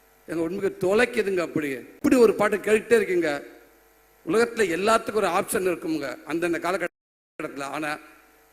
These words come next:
ஆப்ஷன் இல்லாத ஒரே ஆப்ஷன் இளையராஜா ஐயா மட்டும்தாங்க. அவருக்கு ரீப்ளேஸ்மெண்ட் யாருமே கிடையாதுங்க, அது அவர் மட்டும்தாங்க அப்படின்னு சொல்லுவாங்க. ரொம்ப சந்தோஷமா இருக்குங்கய்யா. வாழ்க்கையில மிகப்பெரிய பதிவு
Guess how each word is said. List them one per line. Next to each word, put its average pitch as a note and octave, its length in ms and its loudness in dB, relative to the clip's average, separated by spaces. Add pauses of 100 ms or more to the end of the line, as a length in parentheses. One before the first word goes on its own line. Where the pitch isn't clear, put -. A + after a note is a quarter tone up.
(160)
ஆப்ஷன் G#3 420 0
இல்லாத G3+ 520 0
ஒரே F#3 200 2
ஆப்ஷன் F3 440 0
இளையராஜா E3+ 340 0
ஐயா D3+ 180 0
மட்டும்தாங்க. C#3+ 640 -6 (720)
அவருக்கு F#3+ 360 0
ரீப்ளேஸ்மெண்ட் G3+ 540 -2 (120)
யாருமே G#3+ 380 4
கிடையாதுங்க, F3 360 -2
அது D#3+ 160 0
அவர் F#3 260 0
மட்டும்தாங்க F#3+ 540 0
அப்படின்னு D#3 200 -4
சொல்லுவாங்க. D#3 520 -6 (1200)
ரொம்ப E3+ 260 0
சந்தோஷமா F#3 560 0
இருக்குங்கய்யா. D#3+ 500 0 (640)
வாழ்க்கையில F#3 340 0
மிகப்பெரிய G3 560 0
பதிவு F#3 500 0